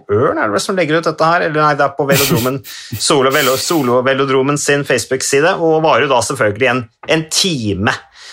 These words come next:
som det står her. Eh, så det blir spennende å se hvor langt, eh, Sondre kan komme på en time. Hva vet vi egentlig om Sondre Peder Christensen?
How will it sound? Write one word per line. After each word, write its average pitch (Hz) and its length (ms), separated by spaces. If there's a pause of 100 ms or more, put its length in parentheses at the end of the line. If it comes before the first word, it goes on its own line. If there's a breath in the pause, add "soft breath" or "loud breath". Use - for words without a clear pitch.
som 120 220
det 120 100
står 110 320
her. 127 220 (100)
Eh, 135 300
så 175 160
det 170 80
blir 170 80
spennende 156 320
å - 20
se 151 160
hvor 147 200
langt, 131 320 (120)
eh, 143 240
Sondre 117 460
kan 151 160
komme 110 260
på 139 100
en 139 120
time. 131 240
Hva 175 120
vet 117 300
vi 160 160
egentlig 120 300
om 147 100
Sondre 127 440
Peder 127 340
Christensen? - 480